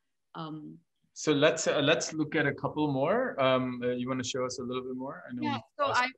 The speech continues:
Speaker 1: I was gonna share just a quickly that, you know, I, I was in Sharjah when I was, uh, working on, um, eventually Parallax comes about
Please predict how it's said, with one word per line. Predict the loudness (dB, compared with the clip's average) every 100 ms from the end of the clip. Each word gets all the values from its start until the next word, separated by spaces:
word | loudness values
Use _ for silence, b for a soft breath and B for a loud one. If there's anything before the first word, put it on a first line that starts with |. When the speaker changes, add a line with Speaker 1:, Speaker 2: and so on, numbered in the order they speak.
| -6
Speaker 1:
I |
was | -6 -6
gonna | -4 -2
share | -2 -4 -4 -4
just | -4 -10 -10
a | -10
quickly | -8 -12 -10 -10 -6 -6 -8 _ _ _ _ _ _ _ _ _ _
that, | -2 -2 -2 -4
you |
know, | -2 -2 -4 -8 -6
I, | -4 -2
I | -4 -4
was | -6 -6
in | -4 -4
Sharjah | -4 -2 -2 -2 -4 -4
when | -4
I | -6
was, | -8 -8
uh, | -8 -8
working | -8 -10 -8 -8 -8 -8
on, | -10 -8 -8 -8 -10 _ _ _ _ _ _ _
um, | -10 -8 -10 -14
eventually | -12 -6 -4 -4 -4 -6
Parallax | -4 -4 -2 -2 -4 -10 _ -8
comes | -6 -6
about | -6 -6 -6 -6 -10